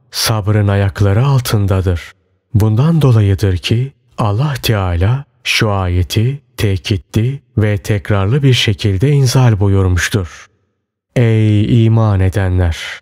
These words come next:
Sabredin, sebat edin, kenetlenin.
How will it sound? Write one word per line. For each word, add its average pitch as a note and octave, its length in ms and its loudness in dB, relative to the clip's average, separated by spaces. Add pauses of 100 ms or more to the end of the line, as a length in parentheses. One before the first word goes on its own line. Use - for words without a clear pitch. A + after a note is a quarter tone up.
(200)
Sabredin, F#2+ 920 -2 (160)
sebat G#2+ 640 -2
edin, F#2+ 440 0 (160)
kenetlenin. F#2+ 1000 -2